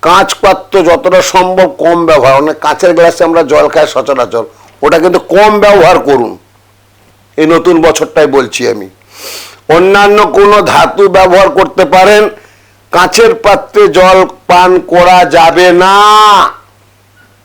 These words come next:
আমরা সম্ভব, মানে কাঁচের পাত্রে, কাঁচের গ্লাসে বেশি জল খাই, এটা করবেন না। যাদের কর্কট রাশি, তাদের ক্ষেত্রে বারবার বলছি,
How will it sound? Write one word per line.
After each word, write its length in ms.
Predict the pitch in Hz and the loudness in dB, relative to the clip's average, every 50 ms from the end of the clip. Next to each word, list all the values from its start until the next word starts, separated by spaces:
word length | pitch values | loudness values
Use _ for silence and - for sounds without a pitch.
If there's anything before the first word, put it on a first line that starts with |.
| _ _ _ _ _ _ _ _ _ _ _ _ _ _ _ _ - | _ _ _ _ _ _ _ _ _ _ _ _ _ _ _ _ -6
আমরা 360 | - 135 160 180 196 214 214 | -2 -2 0 2 2 2 2
সম্ভব, 580 | 214 - - 190 196 208 208 208 208 196 190 190 | 0 0 -2 -2 0 0 2 2 2 2 2 0
মানে 160 | 208 208 214 - - - | 0 0 0 -2 -2 -2
কাঁচের 320 | 180 175 175 - 220 214 | -2 -2 0 0 -2 -2
পাত্রে, 440 | - - 220 208 - - - 240 214 | -2 0 -2 -2 -2 0 0 -2 -2
কাঁচের 420 | - - 170 170 - - 220 220 | 0 -2 -4 -4 -2 0 0 0
গ্লাসে 380 | 196 202 214 208 208 - 226 226 | 2 2 2 2 2 2 0 2
বেশি 260 | 196 202 - - 180 | 2 0 -2 -2 -4
জল 200 | 147 156 151 135 | -2 0 0 0
খাই, 220 | - - 131 117 - | 0 -2 -4 -2 -2
এটা 200 | - 156 180 165 | -2 0 0 -2
করবেন 400 | - - 185 185 190 185 175 160 | 0 0 0 2 2 2 2 2
না। 300 | 151 147 135 117 101 90 - _ _ _ _ _ _ _ - | 2 2 0 -2 -2 -6 -10 _ _ _ _ _ _ _ -4
যাদের 260 | 139 147 143 165 127 | -2 0 0 0 -2
কর্কট 420 | 117 160 156 147 139 - 180 180 | 0 0 0 0 0 0 0 0
রাশি, 460 | 170 180 175 - - - 131 120 107 104 _ _ _ _ _ | 2 2 0 0 -2 -6 -10 -10 -14 -16 _ _ _ _ _
তাদের 240 | - 123 131 143 143 | -2 0 0 0 0
ক্ষেত্রে 300 | - - 113 - - 147 | 0 -2 -4 -2 -2 -2
বারবার 360 | 131 131 123 117 110 117 110 | 0 2 0 0 0 -2 -2
বলছি, 440 | 104 101 101 98 95 - - 107 101 | -2 -6 -10 -12 -10 -14 -16 -16 -16